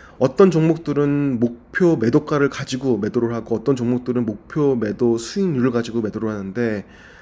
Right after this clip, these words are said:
어, 일단 이 두 종목은 목표 매도, 목표 수익률은 오십 프로로 잡고 오십 프로 수익이 발생하는 그 날에 아무 생각 안 하고 엑시트를 합니다.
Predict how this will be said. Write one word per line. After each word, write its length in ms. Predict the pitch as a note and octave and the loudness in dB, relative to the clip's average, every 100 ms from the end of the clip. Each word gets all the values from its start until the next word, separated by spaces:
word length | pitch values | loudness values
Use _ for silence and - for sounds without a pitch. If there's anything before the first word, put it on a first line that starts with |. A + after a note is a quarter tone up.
| - - | -20 -8
어, 100 | B2+ | -6
일단 200 | B2+ C3+ | -2 -2
이 120 | C3+ | -2
두 100 | C#3 | 0
종목은 560 | C#3 D3+ C#3 C3 D3 D#3+ - - - | 2 2 2 0 -2 -4 -10 -20 -4
목표 480 | A#2+ - - D#3+ D3 | -4 -4 -4 -2 0
매도, 640 | A#2 G#2+ B2 A#2 A#2 - | 0 2 2 2 0 -4
목표 560 | - B2+ C3 - E3+ D#3+ | -10 -2 -2 -2 -4 -4
수익률은 440 | - D#3 C3 C3+ | -2 -4 -2 0
오십 260 | A2+ A#2 - | 0 -2 -6
프로로 240 | - C#3 | -2 -2
잡고 320 | - - A#2 | -2 -8 0
오십 180 | B2+ B2 | 0 0
프로 500 | - C#3+ C3+ C3 - - | -4 0 0 -2 -8 -18
수익이 440 | - - F3 D#3+ | -14 -6 -4 -2
발생하는 720 | D#3+ G2+ - B2+ B2 A#2+ A#2 | -4 -8 -6 -4 -2 -2 -4
그 160 | A#2+ A#2 | -6 -2
날에 520 | A2 G#2 G#2 C3+ C#3+ - - - - _ _ _ - _ - _ | -2 -4 -4 -4 -6 -12 -20 -20 -20 _ _ _ -20 _ -20 _
아무 280 | A2 C3 D3+ | -2 2 2
생각 180 | D#3 E3 | 2 0
안 80 | A#2+ | 0
하고 200 | A2+ A2+ | -2 -4
엑시트를 280 | - C3+ C3 | -4 -8 -6
합니다. 440 | C3 A#2 G2+ | -10 -10 -10